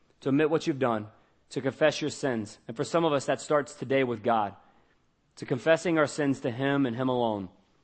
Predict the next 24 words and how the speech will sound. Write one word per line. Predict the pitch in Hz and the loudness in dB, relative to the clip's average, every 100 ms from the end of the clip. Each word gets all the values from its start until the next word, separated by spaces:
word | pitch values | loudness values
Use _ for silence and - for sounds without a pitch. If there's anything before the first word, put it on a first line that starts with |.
| _ _ _ - | _ _ _ 2
For | 143 | 6
others | 196 196 160 | 6 6 2
of | 151 | 2
us, | 135 | 2
we've | 156 180 | 0 4
been | 190 | 2
confessing | 165 135 185 180 170 | 2 2 4 4 2
our | 147 | 2
sins | 123 156 139 | 2 0 0
to | - | -2
God. | 117 139 113 95 - _ _ _ _ _ _ _ - | 2 4 4 0 -14 _ _ _ _ _ _ _ -2
But | 151 | 0
maybe | 156 175 | 4 4
the | 170 | 2
step | - 175 160 | 4 2 2
for | 151 | 0
you | 151 185 | 4 4
is | 175 | 2
to | |
confess | - 143 160 151 | -2 0 2 2
it | 147 | -2
to | 165 | -2
someone | 151 135 123 | 0 0 2
else. | 120 101 - | 0 0 -6